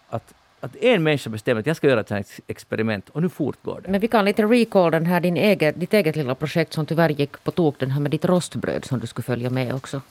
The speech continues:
Speaker 1: Ja, och det är sant, det är ju helt samma sak.
Speaker 2: Ja.
Speaker 1: Jag är li-, jag är egentligen en forskare, det är det du menar.
Speaker 2: Mm.
Speaker 1: Det där, Ellie, blir du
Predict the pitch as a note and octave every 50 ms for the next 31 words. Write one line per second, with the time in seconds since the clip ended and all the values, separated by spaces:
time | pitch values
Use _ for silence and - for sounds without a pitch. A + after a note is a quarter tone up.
0 | _ - C3+ C3+ D3 C3+ A2 F#2+ G2+ - - - - - - - D3+ D#3+ D#3+ G3
1 | A3+ A3 - - - B3 B3+ G3 C3+ - - F#3 G3 G3+ G#3 B3 G#3 - - -
2 | A3 F#3 C3 G2+ - - - C#3+ B2 F#3+ D3+ - - - - - - D#3+ E3+ F#3+
3 | A#3 A3+ E3 F3 A#3+ C4+ B3+ A#3+ B3+ C4+ B3 - C#3 A#2+ B2 B2 - - D3+ C3+
4 | A#2+ - - G2 F#2 G2 G#2 A#2 A#2+ B2 A#2+ G#2 F#2+ G2 F2+ F2 G2 - G3 F#3
5 | D3+ A#2+ A#2 - _ - - - - - - - - _ - C3+ C3 C#3 C3+ C3+
6 | A#2+ - D3 D#3+ D#3 D3 D3 C#3+ C#3 D3+ F#3 F#3+ F3 A3 A3 -